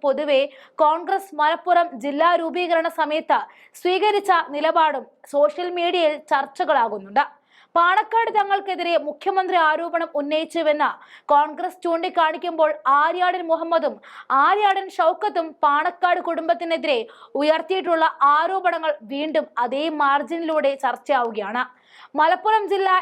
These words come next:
ഇടതുപക്ഷത്തിന്റെ സൃഷ്ടിയാണ് എന്നാണ് മലപ്പുറത്തിനെതിരായി സി പി ഐ എം നേതാക്കൾ നടത്തിയ ആരോപണങ്ങളെക്കുറിച്ച് ചോദിച്ചപ്പോൾ എം സ്വരാജ് പറയുന്നത്.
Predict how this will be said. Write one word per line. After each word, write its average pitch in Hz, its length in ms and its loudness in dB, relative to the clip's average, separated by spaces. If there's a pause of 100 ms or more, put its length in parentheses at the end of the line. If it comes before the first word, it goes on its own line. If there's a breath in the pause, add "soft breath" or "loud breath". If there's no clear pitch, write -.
ഇടതുപക്ഷത്തിന്റെ 349 720 -4 (100)
സൃഷ്ടിയാണ് 320 560 0 (120)
എന്നാണ് 285 360 0 (420 loud breath)
മലപ്പുറത്തിനെതിരായി 349 960 0 (140)
സി 311 120 -4 (100)
പി 370 80 2 (100)
ഐ - 100 -4
എം 320 140 -8
നേതാക്കൾ 302 420 0 (100)
നടത്തിയ 285 320 0 (120)
ആരോപണങ്ങളെക്കുറിച്ച് 294 880 0
ചോദിച്ചപ്പോൾ 269 520 0 (460 loud breath)
എം 359 80 -2 (100)
സ്വരാജ് 320 480 2 (120)
പറയുന്നത്. 220 460 -2